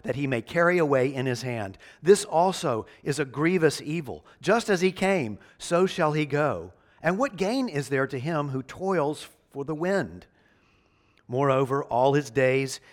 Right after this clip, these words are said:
he eats in darkness, in much vexation and sickness and in anger. Behold,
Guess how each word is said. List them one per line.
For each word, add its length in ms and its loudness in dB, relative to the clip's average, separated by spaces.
he 100 -8
eats 320 -6
in 160 -8
darkness, 580 -6
in 200 -12
much 360 -6
vexation 920 -8
and 160 -16
sickness 640 -8
and 160 -10
in 140 -10
anger. 380 -10
Behold, 560 4